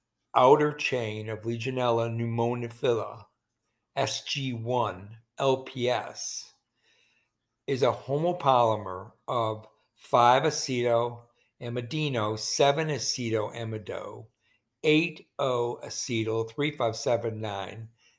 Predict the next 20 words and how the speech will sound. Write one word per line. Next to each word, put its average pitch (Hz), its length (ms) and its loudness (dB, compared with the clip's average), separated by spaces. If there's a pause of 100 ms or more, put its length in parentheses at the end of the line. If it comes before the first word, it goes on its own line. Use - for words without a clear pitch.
(120)
tetradeoxy 131 1400 2
L 123 340 0
glycerol 127 540 -2 (140)
D 113 540 -6 (360)
galacto 123 840 2 (260)
non-two 123 1120 0 (300)
ulosonic 120 840 -4
acid. - 440 -6 (1500)
That 117 180 -12
last 135 380 4
part 175 260 6
there 123 180 4
tells 113 400 0
you 123 60 -6
that 117 180 -8
that's 113 240 -8
a 107 40 -14
sialic 110 640 -6
acid 113 380 -8
residue. 117 440 -10